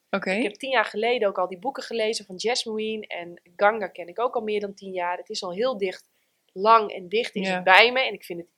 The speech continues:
Speaker 2: iedere keer opnieuw fascinerend
Speaker 1: Ja.
Speaker 2: en heel interessant. Ook om, ja, nou ja, goed. Ehm,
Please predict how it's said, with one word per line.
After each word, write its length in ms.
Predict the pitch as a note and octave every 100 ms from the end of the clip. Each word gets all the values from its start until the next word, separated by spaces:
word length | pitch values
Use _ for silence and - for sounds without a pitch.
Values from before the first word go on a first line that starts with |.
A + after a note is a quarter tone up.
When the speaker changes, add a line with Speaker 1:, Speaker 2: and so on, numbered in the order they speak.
| _
Speaker 2:
iedere 720 | A3+ E4 C#4 A3 C#4 B3 A#3+
keer 460 | - B3+ A3 G3 - _ _ _ _ _ _ _ _ _ _ _ _ _ -
opnieuw 560 | G#3+ G3+ A3+ B3+ G#3+
fascinerend 960 | - - B3+ - A3+ G#3 G3+ F#3+ F#3 F#3
Speaker 1:
Ja. 160 | F3+ F3+
Speaker 2:
en 160 | F3+ _ _
heel 380 | G3+ A3 A#3+ G#3+
interessant. 760 | G3+ G3+ - - A3 G#3+ -
Ook 240 | G3 G3+
om, 200 | G#3 G3 _ -
ja, 280 | F#3+ F3 E3+
nou 140 | F3+
ja, 100 | E3+
goed. 420 | - C4 C#4 - _ _ _ _ _ _ _ _
Ehm, 1000 | - G3+ G3+ G3+ G3+ G3 G3 G3 F#3+ F#3+